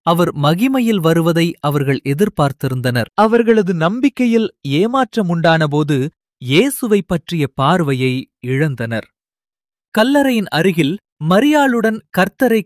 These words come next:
கல்லறையிலிருந்து எடுத்துக்கொண்டு போய்விட்டார்கள். "அவரை வைத்த இடம் எங்களுக்கு தெரியவில்லை" என்றனர். பிரதான ஆசாரியராகவும்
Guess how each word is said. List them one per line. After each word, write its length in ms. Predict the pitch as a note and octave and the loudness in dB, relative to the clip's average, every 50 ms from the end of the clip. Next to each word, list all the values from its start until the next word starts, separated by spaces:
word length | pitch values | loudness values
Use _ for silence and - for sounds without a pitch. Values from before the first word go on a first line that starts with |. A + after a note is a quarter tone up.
| - | 0
கல்லறையிலிருந்து 800 | E3 E3 G3 A#3 B3+ B3 A#3+ A#3 A3 G3 F#3 F#3 F3+ F3 E3+ F3 | -2 0 0 2 0 0 0 0 0 0 0 0 0 0 0 0
எடுத்துக்கொண்டு 600 | C#3 D#3 F3 G3 - - - - E3+ D3+ D3 C#3+ | 0 0 0 -2 -2 -4 -4 -4 -2 -2 -2 -2
போய்விட்டார்கள். 800 | - D3 C3+ B2+ B2 A#2+ - C3 B2 A#2+ A2 - A2 - - _ _ _ _ _ _ _ _ _ _ _ _ | -2 -2 -2 -2 -4 -4 -2 0 0 0 -2 -4 -10 -12 -12 _ _ _ _ _ _ _ _ _ _ _ _
"அவரை 320 | - A3+ A#3+ B3 B3+ A#3+ G#3+ | -2 0 2 2 2 0 2
வைத்த 380 | F3+ G#3 C4+ D4 _ - C#4+ | 2 2 0 0 _ -2 -2
இடம் 360 | A#3 G#3 G#3+ A3 A3+ G#3+ F3 _ | 0 0 0 0 0 -2 -4 _
எங்களுக்கு 580 | - C#3+ C#3 D#3 G#3 A#3 C#4 C4 A#3+ - - E3+ | -8 -4 -2 -2 0 0 0 0 0 -2 -4 -6
தெரியவில்லை" 720 | - - D3+ D3+ D#3 C#3+ B2+ C#3 C3+ C3 C3 C3 B2+ - - | -4 -2 -2 0 0 0 0 -2 -2 0 0 -2 -2 -4 -8
என்றனர். 520 | - A#2+ A#2+ A2+ A#2+ G#2+ A2 F#2+ - _ _ _ _ _ _ _ _ _ _ _ _ _ _ _ _ | -10 -10 -6 -6 -6 -6 -6 -8 -8 _ _ _ _ _ _ _ _ _ _ _ _ _ _ _ _
பிரதான 460 | - - C#3 C#3 D3+ E3 F3 F3+ F3+ | -4 -2 -2 2 2 2 2 2 0
ஆசாரியராகவும் 1080 | C3 B2+ D#3 F3+ F#3+ - - G#3 G3+ F#3+ F#3+ F3+ E3+ D#3+ D#3 D3+ C#3 D#3 C#3+ C3+ A#2 F#2+ | 0 2 2 0 0 0 -2 -2 -2 0 0 0 0 2 0 0 0 -4 -8 -8 -10 -12